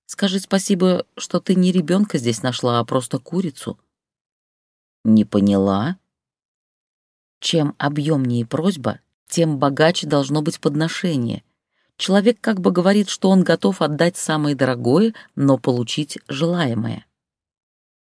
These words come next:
"Ага, особенно лифчик". "Ну, если женщина, например, в нём была, когда её осквернили, или умер на глазах кто-то, то почему нет?"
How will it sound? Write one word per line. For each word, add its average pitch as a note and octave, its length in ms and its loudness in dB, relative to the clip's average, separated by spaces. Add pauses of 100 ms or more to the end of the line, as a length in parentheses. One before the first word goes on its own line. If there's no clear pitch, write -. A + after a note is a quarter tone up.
(180)
"Ага, B2 420 -2 (500)
особенно E3+ 480 0
лифчик". - 560 -4 (1300)
"Ну, D3 240 2
если C3+ 340 2
женщина, A#2+ 560 2
например, A2+ 440 4
в A#2+ 80 -2
нём F3 280 4
была, A2 360 2 (200)
когда A2+ 300 0
её G#2+ 260 4
осквернили, A#2+ 880 2 (300)
или A#2+ 280 0 (320)
умер D3+ 380 2
на C3+ 120 0
глазах C3 460 0
кто-то, C3+ 520 -4 (280)
то B2 200 -4
почему D3+ 420 -2
нет?" A3 360 -2